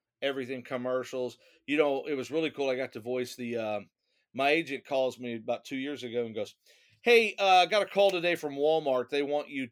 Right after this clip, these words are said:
to voice us, uh, for their, their Cars commercial where all their famous cars come in." Scooby opens up the back. I said, "Oh, that'd be great." He goes, "Okay, well, I'll put you down that you wanna do it."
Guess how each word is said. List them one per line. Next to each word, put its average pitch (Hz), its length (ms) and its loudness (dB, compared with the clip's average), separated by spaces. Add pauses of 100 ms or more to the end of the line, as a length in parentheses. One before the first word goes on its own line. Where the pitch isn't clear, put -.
to 135 220 -4
voice 131 400 -2
us, - 320 -8
uh, 110 400 2 (680)
for 139 140 -4
their, 113 300 -2 (800)
their 113 140 -2
Cars 147 640 2
commercial 117 520 -6
where 117 140 0
all 127 100 2
their 120 120 -2
famous 131 400 -6
cars 131 420 -2
come 139 180 -6
in." 139 240 -4 (360)
Scooby 143 400 0
opens 131 320 -2
up 135 160 -2
the 127 80 -12
back. 131 420 4
I 123 80 -2
said, 151 180 -6
"Oh, 285 180 0
that'd 233 200 -4
be 339 100 -4
great." 185 460 -4
He 156 60 -6
goes, 170 160 -4
"Okay, 202 260 0
well, 180 120 -2
I'll 180 60 -4
put 185 220 -6
you 165 60 -8
down 165 160 0
that 151 80 -8
you 147 80 -12
wanna 143 180 -6
do 127 140 -2
it." 92 100 -4